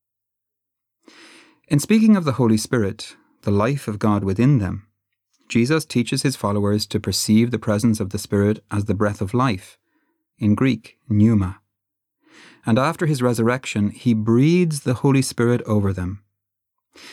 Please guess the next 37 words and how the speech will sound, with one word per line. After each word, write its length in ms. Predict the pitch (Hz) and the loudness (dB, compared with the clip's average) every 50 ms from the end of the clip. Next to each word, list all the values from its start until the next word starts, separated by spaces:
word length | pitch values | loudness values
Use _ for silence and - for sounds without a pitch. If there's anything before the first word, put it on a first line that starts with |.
| - _ _ | -20 _ _
The 80 | - | -6
Spirit, 460 | 110 - - - 175 165 139 147 143 - | -6 -4 0 0 2 2 2 0 -2 -4
as 380 | - 110 104 101 101 98 113 - _ _ _ - | -4 -2 -2 -2 -2 -4 -6 -10 _ _ _ -4
literally 560 | 104 98 120 139 - 110 98 92 95 107 135 143 | 0 0 0 2 2 0 0 0 0 -2 -2 -4
the 160 | 127 104 95 | -4 -6 -4
holy 320 | - - 104 95 92 85 | -2 -2 0 0 0 0
breath, 500 | 85 101 104 90 92 123 139 - - - - _ _ _ _ _ - | 0 0 -2 -2 -2 -4 -8 -10 -16 -20 -20 _ _ _ _ _ -4
in 140 | 98 98 | -2 0
Greek, 440 | 92 95 92 104 120 - - - - _ _ _ _ - | 0 2 0 0 0 -4 -8 -20 -20 _ _ _ _ -4
agios 440 | 101 101 101 104 98 95 92 - | -2 -2 0 0 0 0 -2 -2
pneumatikos, 760 | - 101 98 101 123 151 151 - - 90 98 107 - - - _ _ _ _ _ _ _ _ _ _ _ _ _ _ _ _ _ _ _ _ _ _ - | -2 0 0 2 0 0 -2 -2 -4 -4 -6 -6 -10 -12 -18 _ _ _ _ _ _ _ _ _ _ _ _ _ _ _ _ _ _ _ _ _ _ -4
is 160 | 135 110 113 | -4 -2 0
both 260 | 117 139 156 160 - | 2 0 0 0 0
our 140 | 156 135 123 | 0 0 0
way 320 | 117 123 117 113 107 - - | 0 0 0 -2 -2 -2 0
into 300 | 139 185 202 - - 151 | 2 2 2 2 0 2
the 100 | 127 107 | 2 2
awareness 500 | 101 98 98 95 95 95 95 95 - - | 2 2 2 0 0 0 0 -2 -2 -4
of 120 | 92 - | -6 -4
the 80 | - 98 | -4 -4
divine 400 | 98 95 101 95 92 92 92 - | -4 -2 -2 -2 -2 -2 -2 -2
presence 400 | - 95 98 98 98 95 92 - | -2 -2 -2 0 -2 -4 -4 -2
dwelling 340 | - 101 95 95 92 92 | -2 -2 0 0 0 -2
within 240 | 95 98 104 104 101 | -2 0 0 0 0
us 300 | 92 98 110 - - - _ _ _ _ _ _ _ _ _ _ - | 0 -2 -4 -8 -12 -18 _ _ _ _ _ _ _ _ _ _ -4
and 120 | - 110 107 | 0 2 2
the 80 | 104 | 2
very 220 | 104 123 147 160 156 | 2 0 2 2 2
means 460 | 135 131 127 117 104 95 92 98 - | 2 4 4 2 2 0 -2 -6 -8
by 160 | - - 98 | -8 -6 -6
which 280 | 98 - 104 92 - - | -2 -2 -4 -4 -4 -4
God 320 | - 104 98 98 92 - | -4 -2 -2 -2 -4 -6
calls 380 | - - 147 151 151 135 110 104 | -6 -2 0 0 0 0 -2 -4
us 240 | 90 82 - - - | -6 -8 -8 -10 -8
to 100 | - 110 | -6 -4
this 200 | 92 90 - - | -4 -4 -2 -4
awareness. 600 | 90 95 98 107 107 95 85 90 - - - | -2 -2 0 0 0 -2 -2 -6 -10 -14 -18